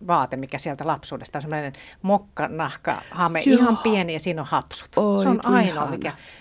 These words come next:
Speaker 1: Mut onks sulla säilynyt itsellä niitä vaatteita?
Speaker 2: No mulla on jonkun verran säilynyt, että just jo-,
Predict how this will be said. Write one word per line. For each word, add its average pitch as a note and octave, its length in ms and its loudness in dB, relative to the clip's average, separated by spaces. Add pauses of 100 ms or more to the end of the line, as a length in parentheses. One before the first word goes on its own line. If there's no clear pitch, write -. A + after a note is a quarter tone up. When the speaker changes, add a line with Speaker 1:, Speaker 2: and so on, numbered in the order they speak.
Speaker 1:
Mut - 160 -6
onks A#3+ 180 -2
sulla D4+ 200 -2
säilynyt D3+ 460 -2
itsellä C3 360 -8
niitä B2 280 -12 (140)
vaatteita? D3 540 -12 (200)
Speaker 2:
No G#3 80 4
mulla A#3+ 220 6
on C#4+ 100 6
jonkun D#4+ 340 2
verran F#3 380 2
säilynyt, D3+ 680 2
että D3+ 380 -6 (720)
just F#3+ 300 0
jo-, - 60 -2